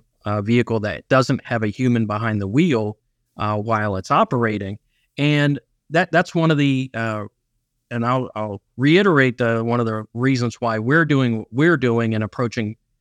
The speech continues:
uh, commercialization, uh, differently is we are taking our level four system and created a driver assistance system, a highly automated driver assistance system, so that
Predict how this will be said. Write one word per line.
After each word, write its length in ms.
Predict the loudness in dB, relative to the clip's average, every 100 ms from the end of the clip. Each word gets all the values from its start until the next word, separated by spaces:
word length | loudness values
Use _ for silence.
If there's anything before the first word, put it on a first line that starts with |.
| _ -10
uh, 140 | -8
commercialization, 1000 | -4 0 0 0 -2 0 -2 -2 -4 -4 -8 _ _ _ -12
uh, 200 | -8 -2
differently 760 | 2 4 2 0 0 0 -2
is 400 | -4 -2 -2 -6 _ _ _ _ _
we 320 | 0 4 4
are 140 | 4 2
taking 500 | 2 0 0 0 0
our 240 | -2 -2
level 340 | 0 0 0 -4
four 260 | -4 -4
system 480 | -2 -2 0 0 0
and 400 | -2 -2 -2 -2 -6
created 500 | -6 -2 0 0 -2
a 220 | -4 -6 -12 _ _ -10
driver 720 | -2 2 2 2 0 -2 -4 _
assistance 640 | -10 -6 -6 -2 -2 -2 -4
system, 480 | -6 -4 -4 -4 -4
a 60 |
highly 400 | -2 0 0 0 0
automated 520 | 0 2 2 0 -2
driver 340 | -2 -2 -4
assistance 540 | -8 -8 -10 -8 -10 -10
system, 320 | -12 -10 -12 _ _ _ _ _
so 240 | 0 2
that 320 | 2 0 -4